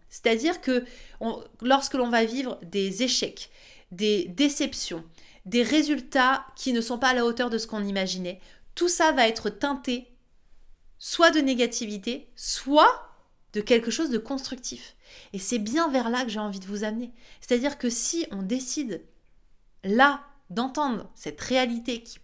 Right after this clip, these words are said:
peut être douloureuse, je le conçois, c'est qu'on est cent pour cent responsable de nos réactions et du coup de nos résultats.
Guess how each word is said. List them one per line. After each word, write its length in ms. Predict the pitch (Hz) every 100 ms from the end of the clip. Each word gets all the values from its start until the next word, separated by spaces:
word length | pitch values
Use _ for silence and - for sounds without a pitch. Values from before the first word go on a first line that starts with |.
| -
peut 160 | 330 403
être 220 | 285 -
douloureuse, 640 | 190 165 156 156 175 - -
je 180 | 165 202
le 80 | 226
conçois, 520 | 214 190 - 208 233 - - - - - - - -
c'est 160 | 202
qu'on 160 | 196 196
est 80 | 196
cent 260 | - 359
pour 200 | 370 -
cent 180 | - 190
responsable 960 | 170 220 262 - 254 233 - 190 170 - -
de 100 | 156
nos 200 | 160 156
réactions 720 | - 277 269 - - 185 175 -
et 160 | 165 160 170
du 180 | 165 202
coup 220 | - 247
de 120 | 170
nos 180 | 156 160
résultats. 680 | 170 269 240 220 - -